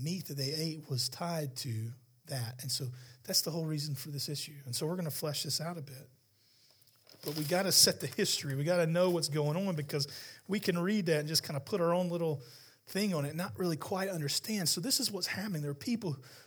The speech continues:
who their entire life have been deeply into this really dark thing, and now they've been shown the light, and they've left it. And to be given even a taste of that could drag them right back to where they were.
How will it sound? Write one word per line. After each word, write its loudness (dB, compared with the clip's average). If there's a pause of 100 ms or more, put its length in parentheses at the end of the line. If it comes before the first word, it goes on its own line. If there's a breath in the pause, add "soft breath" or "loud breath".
(120 loud breath)
who -4
their -4
entire -4
life -2
have -2
been 0
deeply -4
into 0
this -2
really -2
dark -2
thing, -4 (280 loud breath)
and -2
now -2
they've 2
been -2
shown 0
the 2
light, -2
and -4
they've -2 (260)
left -2
it. -4 (2000 loud breath)
And -2
to -4
be -2 (240)
given -2
even -2
a 0
taste 0
of -6
that -8
could -6
drag -2
them 0
right -4
back -6
to -10
where -6
they -6
were. -6